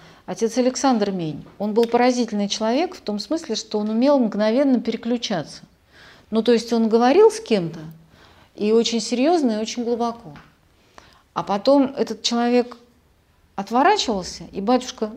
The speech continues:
в ту же секунду, не предаваясь там меланхолии, сладким мечтаниям,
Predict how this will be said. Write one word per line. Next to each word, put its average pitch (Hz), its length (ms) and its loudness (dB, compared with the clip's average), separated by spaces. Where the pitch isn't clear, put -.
в - 60 -20
ту 359 220 0
же 320 120 0
секунду, 185 600 -4
не 226 160 -2
предаваясь 247 540 2
там 180 260 -6
меланхолии, 214 600 2
сладким 208 440 -4
мечтаниям, 170 720 -6